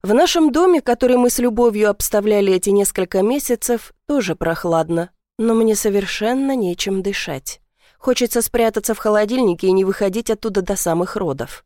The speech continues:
Самое сложное для меня здесь, в Греции,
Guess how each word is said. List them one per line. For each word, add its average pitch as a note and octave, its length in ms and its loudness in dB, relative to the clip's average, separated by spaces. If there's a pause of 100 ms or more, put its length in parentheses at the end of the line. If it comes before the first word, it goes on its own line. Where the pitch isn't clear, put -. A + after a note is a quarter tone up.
(360)
Самое A#3 380 2
сложное G#3 500 2
для G3+ 120 2
меня G#3 260 4
здесь, A#3+ 500 -2
в F3+ 120 -6
Греции, E3+ 680 -2